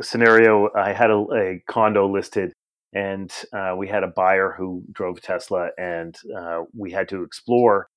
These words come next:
whether we could get a charging station into the spot in the condo.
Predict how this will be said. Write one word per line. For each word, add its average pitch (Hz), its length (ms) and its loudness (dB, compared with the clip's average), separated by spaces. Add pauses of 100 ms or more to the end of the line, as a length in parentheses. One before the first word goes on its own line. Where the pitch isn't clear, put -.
(320)
whether 117 560 4
we 110 180 -4
could - 140 -20
get 98 140 2
a 90 40 -8
charging 110 440 0
station 95 540 -6
into 113 300 -6
the 87 120 -12
spot 101 580 0
in 98 200 -6
the 87 80 -8
condo. 95 640 0